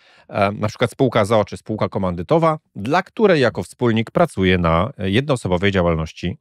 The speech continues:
gospodarczej. Bo pewne parametry, które wyliczymy sobie właśnie w tej zakładce biznes jednoosobowy, przeniesiemy następnie do sekcji, e, spółki z o o. Zaraz pokażę dokładnie, o co mi tutaj chodzi.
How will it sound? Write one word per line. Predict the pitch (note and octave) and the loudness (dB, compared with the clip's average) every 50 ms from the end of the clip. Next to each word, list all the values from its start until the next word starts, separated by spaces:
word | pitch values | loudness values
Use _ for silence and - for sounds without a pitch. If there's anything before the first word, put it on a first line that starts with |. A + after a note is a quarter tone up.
| _ - | _ -6
gospodarczej. | G2+ G2 - - C3 D3+ D#3 C3+ - - - - - - - - - - _ _ _ _ - | -6 -4 -2 0 0 2 0 0 -2 -4 -8 -8 -10 -14 -20 -20 -20 -20 _ _ _ _ -12
Bo | - B2 G#2 A#2+ A#2 A#2 A2 G#2+ - _ | -10 -4 0 2 4 4 2 2 0 _
pewne | - E3 F#3+ F3 F3 D#3 C3+ | 0 0 2 2 0 -2 0
parametry, | - A#2+ B2 A#2+ A#2+ D3+ G3 G3 - G2 F#2+ E2+ | 2 2 2 4 4 2 2 0 0 -2 -2 -4
które | - - G#2+ G2+ G#2 | -4 -2 -2 0 0
wyliczymy | G2 A2+ A#2 A#2+ A#2 - - F#3 G3 F3+ | 2 2 0 0 0 0 2 2 2 2
sobie | - - A2 G#2+ F#2 | 0 0 0 2 2
właśnie | G2 A#2 D3 - - A3+ | 2 2 2 0 -2 -4
w | - | 0
tej | - F#3 C#3+ | 0 0 2
zakładce | C#3 C3 - - A#2+ A2+ G2+ - - G2 | 2 0 2 2 2 2 2 0 -4 -2
biznes | G2 A2+ B2+ C#3 B2 - | -2 -2 -2 -4 -4 -2
jednoosobowy, | - G2+ F2 F#2+ F2+ E2 - - B2 D#3 G3+ F#3+ F#3+ F#3 D#3 _ _ _ _ _ _ _ _ _ _ _ _ _ - - - | -2 -4 -2 -2 -4 -2 0 0 0 2 2 2 2 0 0 _ _ _ _ _ _ _ _ _ _ _ _ _ -20 -20 -20
przeniesiemy | - - - F3 G3 G#3 E3 - A#2+ G2+ A2+ A#2 | -8 -4 -2 -2 0 0 -2 0 -2 0 0 0
następnie | A#2+ G#2+ - - F#2+ F2+ E2+ - A2 A2 G#2+ | 0 -2 -4 -4 -6 -6 -4 -2 -2 -2 0
do | F#2 F#2 F2+ G2 G2 - - - _ _ | 2 2 2 2 2 0 -6 -20 _ _
sekcji, | _ - - C#3+ C#3+ - - - - F2+ F#2 G2 - _ - - - | _ -4 -2 -2 -2 -2 -6 -10 -6 -6 -6 -6 -8 _ -20 -16 -12
e, | - F2 | -10 -10
spółki | F2 - - A2+ G2+ - A#2+ | -6 -2 0 0 0 0 0
z | A2+ C#3+ | 0 2
o | D3+ | 2
o. | C3+ | 4
Zaraz | B2+ A#2 A2+ - | 2 2 0 -2
pokażę | - A2+ - - G2 F2+ F#2 F2+ F2+ G2+ - _ - | -4 -6 -2 0 0 2 2 0 0 -2 -6 _ -4
dokładnie, | A2+ A#2+ - - G#2+ F#2+ E2+ F#2+ - | -4 -4 0 0 0 0 0 -2 -8
o | - F2 | -8 -8
co | - F2+ | -6 -6
mi | E2+ D#2+ | -6 -6
tutaj | - - - E2+ E2+ | -6 -4 -4 -4 -2
chodzi. | - F2+ F2+ E2 - | -2 -4 -6 -6 -8